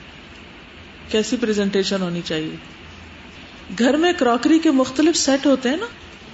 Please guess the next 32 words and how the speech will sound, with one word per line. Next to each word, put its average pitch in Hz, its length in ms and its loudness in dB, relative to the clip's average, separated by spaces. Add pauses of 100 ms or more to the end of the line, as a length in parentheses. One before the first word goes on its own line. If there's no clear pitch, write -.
کون 285 220 2
سا 403 160 2
سیٹ 359 280 0
کب 277 160 2
نکلتا 185 420 0
ہے، 165 100 -4 (1200)
کون 254 200 2
سا 349 260 2
کب 262 180 2
نکلتا 170 520 0
ہے، 160 160 -4
کس 277 200 0
کے 311 120 4
لیے 302 180 6
نکلتا 170 520 0
ہے؟ - 240 -14 (2000)
جس 247 220 0
کو 320 80 0
ہم 320 120 2
جتنی 285 280 0
عزت 233 260 2
دینا 196 220 2
چاہتے 214 300 0
ہیں 240 40 2
اس 240 120 -2
کے 320 60 0
لیے 320 100 4
ویسا 359 240 4
ہی 370 60 6
اہتمام 208 400 2
کرتے 175 300 -2
ہیں۔ 180 60 -2